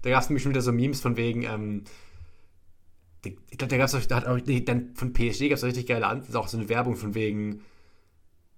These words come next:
na, ah, nee, das war ein Hotel, glaub ich, da hat ein Hotel eine Werbung mit P S G in Ko-, Kollaboration gemacht, von wegen, dieses Jahr müssen, müsst ihr euch nicht entscheiden zwischen Valentinstag und Fußball, weil geht einfach an die Bar von dem und dem Hotel, da wird's übertragen, basically.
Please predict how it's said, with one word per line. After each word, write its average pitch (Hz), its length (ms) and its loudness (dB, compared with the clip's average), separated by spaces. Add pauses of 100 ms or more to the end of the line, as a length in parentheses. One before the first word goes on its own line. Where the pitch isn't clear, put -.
(400)
na, 127 180 -6
ah, 117 80 -2
nee, 120 80 0
das 107 160 -2
war 110 60 2
ein 101 60 0
Hotel, 110 300 4
glaub 101 180 0
ich, 95 100 -4
da 107 60 -4
hat 107 80 -10
ein 120 200 -8
Hotel 113 400 0
eine 117 160 0
Werbung 117 240 2
mit 120 80 -2
P 117 140 6
S 104 100 -4
G 117 80 0
in 113 60 -2
Ko-, 117 120 -2
Kollaboration 120 640 -2
gemacht, 131 300 -2
von 117 120 -4
wegen, 120 460 -4 (420)
dieses 117 180 -2
Jahr 120 80 2
müssen, 120 320 -2
müsst 127 160 0
ihr 127 60 0
euch 117 40 0
nicht 110 100 -2
entscheiden 117 300 0
zwischen 120 240 -6
Valentinstag 117 560 -2
und 107 120 -2
Fußball, 139 480 0
weil 113 80 0
geht 104 120 -4
einfach 120 220 0
an 110 140 -2
die 110 180 -4
Bar 107 220 -2
von 110 160 -6
dem 117 100 -4
und 107 100 -6
dem 110 60 -4
Hotel, 110 240 -4
da 110 60 -4
wird's 104 120 -6
übertragen, 98 440 -8
basically. 92 440 -10